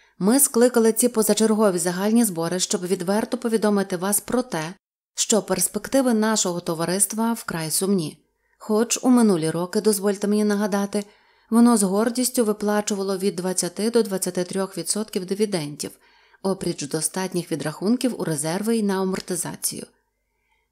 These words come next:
Тепер ми стоїмо на роздоріжжі. Спосіб провадження справ, такий вигідний у минулі роки, практично вже дав усе, що міг,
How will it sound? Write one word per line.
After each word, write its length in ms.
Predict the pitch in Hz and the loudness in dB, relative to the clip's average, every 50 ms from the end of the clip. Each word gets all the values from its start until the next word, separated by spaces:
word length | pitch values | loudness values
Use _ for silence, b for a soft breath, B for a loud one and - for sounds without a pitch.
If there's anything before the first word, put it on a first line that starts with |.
| _ - | _ -6
Тепер 360 | - - - - 202 254 277 | -6 -6 -4 -4 -2 0 2
ми 120 | 285 302 | 2 2
стоїмо 300 | 294 - 302 285 269 269 | 2 4 4 6 6 6
на 100 | 254 262 | 4 4
роздоріжжі. 720 | 254 254 233 208 247 254 262 226 175 139 - - - - _ _ _ _ _ - | 4 2 2 2 2 2 2 2 0 0 -4 -6 -6 -10 _ _ _ _ _ -8
Спосіб 540 | - - - - 180 185 180 - 185 180 - | -6 -6 -2 2 2 4 4 4 0 0 -2
провадження 640 | - 175 170 165 175 170 165 165 165 165 160 160 | -4 -4 -2 -2 -2 -2 -2 -2 -4 -4 -4 -2
справ, 520 | 156 - - - 190 185 196 202 196 190 | -2 -2 -2 -2 -4 -2 -2 -2 -4 -6
такий 360 | - - 180 175 - 180 175 165 | -6 -8 -8 -6 -4 -2 -2 0
вигідний 480 | 156 185 180 170 175 170 170 170 165 | 0 0 0 0 -2 -2 -2 -2 -2
у 40 | 160 | -2
минулі 340 | 160 165 170 170 160 160 156 | -2 -2 -2 -2 -2 -2 -2
роки, 420 | 151 156 165 170 - 214 208 208 B B B _ _ _ _ | -2 -4 -4 -4 -4 -4 -4 -4 B B B _ _ _ _
практично 640 | - 226 220 - - 233 233 233 - - 220 208 196 | -4 -4 -4 -2 2 2 2 2 2 0 0 0 0
вже 160 | 185 185 196 | 0 -2 -4
дав 320 | 165 196 190 185 175 - | -2 -2 -2 -2 -2 -4
усе, 300 | - 170 - - 208 214 | -6 -6 -4 -2 -2 -2
що 200 | 208 - - 240 | -2 -2 -2 0
міг, 400 | 226 214 185 147 143 143 - - | 2 2 2 0 -2 -6 -10 -18